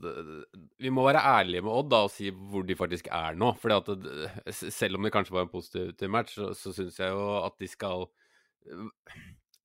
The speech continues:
de skal være favoritter når de har Haugesund hjemme. De skal kontrollere og styre den kampen ganske greit, mener jeg da, eh, med utgangspunktet sitt, og som klubber og sånne ting. Så jeg synes det er litt skremmende også at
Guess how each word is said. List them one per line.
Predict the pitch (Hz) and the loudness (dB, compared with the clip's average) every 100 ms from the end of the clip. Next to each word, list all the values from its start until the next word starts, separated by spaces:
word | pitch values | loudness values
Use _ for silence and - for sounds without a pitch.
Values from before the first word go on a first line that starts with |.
| _ 92 73 - 131 | _ -20 -20 -8 -4
de | |
skal | 120 - 110 123 | -2 4 6 8
være | 110 101 107 104 | 8 8 4 2
favoritter | 117 110 104 - 98 | 2 4 4 0 -2
når | 101 104 | 0 0
de | 98 | 2
har | 101 95 104 | 4 6 4
Haugesund | 87 101 101 | 2 0 0
hjemme. | 87 92 104 | 0 0 0
De | 101 | -2
skal | - 90 | -2 -2
kontrollere | 98 92 107 87 90 | -2 -4 0 0 0
og | |
styre | - 92 85 | -2 -2 -2
den | 82 | -4
kampen | 85 76 90 | -6 -8 -8
ganske | 85 - | -8 -6
greit, | 87 85 | -6 -4
mener | 98 104 113 | -4 0 4
jeg | 135 | 4
da, | 147 - _ _ _ | 4 0 _ _ _
eh, | 113 104 101 101 101 | -2 0 2 0 -2
med | 101 101 | -2 -4
utgangspunktet | - 90 - 87 90 | -6 -10 -10 -12 -6
sitt, | 120 123 107 | -6 -6 -6
og | 104 101 95 | -4 -6 -8
som | - 101 90 | -8 -8 -6
klubber | 104 92 87 | -8 -8 -8
og | 90 | -10
sånne | 87 101 | -10 -10
ting. | 107 | -8
Så | 107 98 98 | -8 -6 -8
jeg | 92 | -12
synes | - 101 | -12 0
det | 214 | 2
er | |
litt | 180 - | 2 -2
skremmende | 139 104 95 85 | 0 0 0 -2
også | - 143 | 2 4
at | 120 | 4